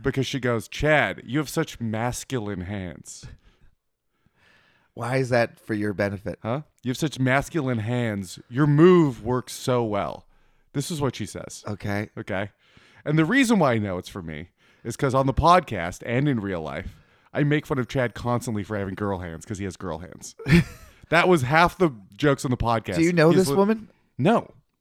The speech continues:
Speaker 2: You just, she's a fan of the podcast?
Speaker 1: No, he told her to say this,
Speaker 2: Oh.
Speaker 1: obviously,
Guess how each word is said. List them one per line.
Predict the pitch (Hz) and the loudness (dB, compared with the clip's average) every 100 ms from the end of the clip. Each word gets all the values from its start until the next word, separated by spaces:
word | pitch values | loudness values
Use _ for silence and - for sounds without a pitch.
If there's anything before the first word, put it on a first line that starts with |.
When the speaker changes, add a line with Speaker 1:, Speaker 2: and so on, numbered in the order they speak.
| _ | _
Speaker 2:
You | 131 139 | -4 0
just, | 151 - - | 0 -4 -10
she's | - 139 | -6 -2
a | 139 | -2
fan | - 131 151 | 0 0 0
of | 135 | -2
the | |
podcast? | - 123 139 151 165 170 - - | -2 0 0 2 0 -2 -8 2
Speaker 1:
No, | 226 185 | 4 4
he | 117 - 269 | 2 4 4
told | 233 180 277 294 | 6 8 10 10
her | 220 | 8
to | 190 | 6
say | - 233 277 | 4 4 4
this, | - 62 - | 2 -8 -4
Speaker 2:
Oh. | - 202 269 | 6 12 12
Speaker 1:
obviously, | 165 120 - 113 | 10 2 -2 -8